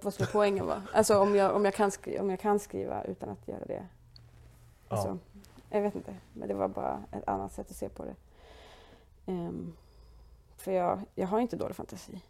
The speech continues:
Speaker 1: Jag har ganska bra fantasi.
Speaker 2: Ja.
Speaker 1: Jag bara ser inte riktigt poängen med att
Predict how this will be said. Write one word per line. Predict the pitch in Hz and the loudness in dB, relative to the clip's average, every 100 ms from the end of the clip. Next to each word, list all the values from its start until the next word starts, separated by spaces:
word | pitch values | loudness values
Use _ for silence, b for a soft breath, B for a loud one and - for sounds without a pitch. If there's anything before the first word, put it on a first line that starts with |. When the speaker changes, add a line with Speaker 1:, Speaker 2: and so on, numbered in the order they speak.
| _ | _
Speaker 1:
Jag | - | -6
har | |
ganska | 196 190 180 | -4 -4 0
bra | 214 | 0
fantasi. | 202 - - - 190 - - _ - - - - | 0 -6 -8 -8 -10 -18 -20 _ -20 -20 -20 -2
Speaker 2:
Ja. | 110 90 92 | 2 2 2
Speaker 1:
Jag | 202 | 4
bara | 196 190 | 4 6
ser | 190 | 2
inte | 185 185 | 0 -4
riktigt | - - | -8 -4
poängen | 208 196 - | -2 0 -2
med | - - | -4 -6
att | - - - | -8 -8 -8